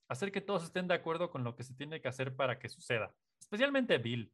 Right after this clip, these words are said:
que solo lo hará si es algo excepcional. Cosa que seguramente significa algo completamente diferente a lo que piensan Ivan, o Sigourney, o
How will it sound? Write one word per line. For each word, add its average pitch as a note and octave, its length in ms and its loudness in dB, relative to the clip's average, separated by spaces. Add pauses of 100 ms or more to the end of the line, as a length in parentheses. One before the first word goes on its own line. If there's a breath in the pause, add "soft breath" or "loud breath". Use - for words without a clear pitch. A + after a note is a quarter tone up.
que C#3 80 -6
solo F#3+ 160 -2
lo D#3+ 140 4
hará D3 140 4
si D#3 80 -8
es C#3+ 100 -6
algo C#3+ 140 -2
excepcional. C#3 580 -2 (260)
Cosa G#3 240 0
que F#3 80 -6
seguramente F3+ 600 4
significa C#3+ 480 0
algo D#3+ 160 4
completamente D#3 640 -2
diferente C#3 420 -2
a C3+ 60 4
lo A#2+ 100 2
que A#2+ 100 -8
piensan B2+ 460 -4
Ivan, D#3 480 2
o - 80 -10
Sigourney, C#3 640 -4
o C3 100 -8